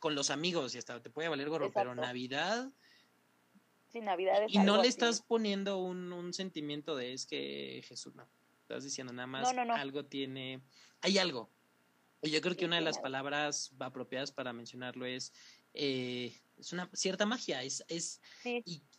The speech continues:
Speaker 2: sí, definitivamente.
Speaker 1: y sí hay historias en la medicina de sucesos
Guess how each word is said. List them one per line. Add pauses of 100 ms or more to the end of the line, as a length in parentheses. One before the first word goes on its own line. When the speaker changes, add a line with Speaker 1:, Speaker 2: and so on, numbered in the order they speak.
(340)
Speaker 2:
sí,
definitivamente.
Speaker 1:
y
sí
hay
historias (840)
en
la
medicina (180)
de
sucesos